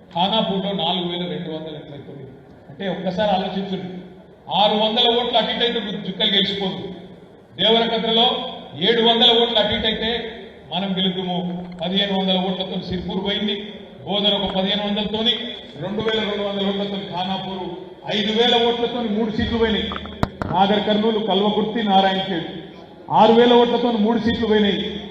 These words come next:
ఆదిలాబాద్, తాండూరు, కామారెడ్డి మూడు సీట్లు ఏడు వేల ఓట్లతో పోయినాయి. ఈ పద్నాలుగు సీట్లలో ఒక ఆరేడు సీట్లు మనం గెలిచినా ఇవాళ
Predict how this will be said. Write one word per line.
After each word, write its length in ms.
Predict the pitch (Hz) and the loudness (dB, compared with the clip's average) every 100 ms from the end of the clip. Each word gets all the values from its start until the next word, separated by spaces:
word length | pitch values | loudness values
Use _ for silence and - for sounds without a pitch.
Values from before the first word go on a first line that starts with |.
| - | -6
ఆదిలాబాద్, 680 | 165 196 208 190 202 202 190 | 0 4 6 6 4 2 2
తాండూరు, 640 | 190 202 226 247 - - - - | 2 6 6 4 0 -4 -8 -6
కామారెడ్డి 840 | 165 180 196 190 - 185 165 175 - - 147 | -2 2 2 2 2 2 0 -2 -8 -10 -2
మూడు 320 | 190 196 196 | 2 2 2
సీట్లు 580 | - 208 208 226 214 - - - - | 0 -2 -2 0 0 0 -6 -10 -8
ఏడు 220 | 156 185 | -2 0
వేల 200 | 190 196 | 2 2
ఓట్లతో 420 | 170 170 170 165 160 143 | 0 0 -4 -8 -8 -8
పోయినాయి. 220 | 139 139 - - - - - - - 196 | -6 -8 -12 -18 -20 -20 -20 -16 -2 -2
ఈ 140 | 190 | 0
పద్నాలుగు 640 | 185 180 180 214 240 240 - | 0 0 2 4 6 4 0
సీట్లలో 600 | 247 247 233 233 262 240 - - - - - - - | 0 0 2 4 4 2 -2 -8 -12 -14 -18 -20 -6
ఒక 200 | 202 208 | -4 2
ఆరేడు 520 | 175 185 226 247 247 | 4 8 8 8 4
సీట్లు 340 | - 254 254 254 | 2 0 2 2
మనం 280 | 240 233 | 2 0
గెలిచినా 560 | 220 214 226 220 226 202 - - - - 165 | 0 0 0 4 4 2 -4 -10 -14 -14 -2
ఇవాళ 580 | 175 190 190 170 185 | 6 8 8 6 2